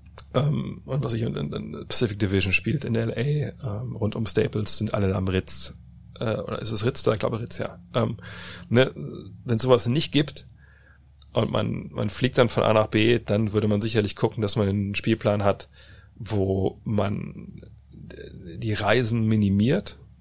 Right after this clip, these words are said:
Man ist eh natürlich für die N-B-A-Spieler anders als für den Otto-Normalverbraucher.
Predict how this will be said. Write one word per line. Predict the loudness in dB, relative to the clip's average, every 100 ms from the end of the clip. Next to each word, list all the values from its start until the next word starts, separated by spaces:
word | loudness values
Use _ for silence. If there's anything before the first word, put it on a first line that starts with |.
| 0
Man | 4 4
ist | 2
eh | 4
natürlich | 4 4 0 -2
für | 0
die | 0
N-B-A-Spieler | 0 0 0 2 2 2 2 6 8 6 2 -18 -20 -20 -20 -6 0
anders | 0 2
als | 0 0
für |
den | -2
Otto-Normalverbraucher. | 0 4 6 4 2 -4 -4 -4 -10